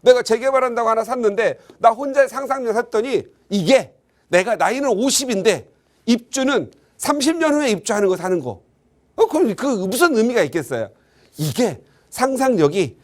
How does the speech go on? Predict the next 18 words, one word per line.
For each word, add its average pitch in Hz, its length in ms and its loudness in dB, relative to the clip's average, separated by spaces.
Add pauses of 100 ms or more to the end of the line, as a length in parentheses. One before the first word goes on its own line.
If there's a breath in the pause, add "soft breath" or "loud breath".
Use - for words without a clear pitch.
(100)
내가 180 340 2
원하는 180 640 0
시기에 156 540 -6 (340 soft breath)
내가 180 260 4
이 208 280 0
자금을 202 560 0
가지고 127 540 -8 (360 soft breath)
내 196 340 4
아-, 151 140 0
자녀가 202 540 2
아직 170 240 -2
스무 311 320 -4
살인데 208 540 2 (260 loud breath)
장가 214 400 -2
갈 190 160 0
때, 147 140 0
결혼할 190 600 2
때, 233 220 -2